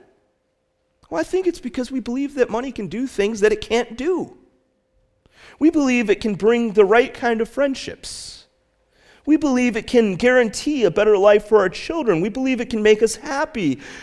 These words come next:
We believe it can make us comfortable. We believe that it can make us safe. But I'm here to tell you today,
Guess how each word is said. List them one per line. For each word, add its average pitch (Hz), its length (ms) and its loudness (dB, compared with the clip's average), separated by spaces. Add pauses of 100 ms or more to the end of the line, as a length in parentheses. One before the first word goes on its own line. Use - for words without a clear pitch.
(140)
We 226 140 0
believe 247 260 -2
it 254 80 -6
can 254 140 -2
make 247 180 4
us - 140 -4
comfortable. 277 720 -2
We 233 160 -2
believe 277 380 -2
that 269 120 2
it 269 60 -8
can 262 160 -4
make 247 180 -4
us 269 100 -2
safe. 349 680 -2 (1600)
But 233 200 4
I'm 226 200 -2
here 294 280 2
to 240 80 2
tell 269 320 -2
you 285 120 0
today, 165 640 0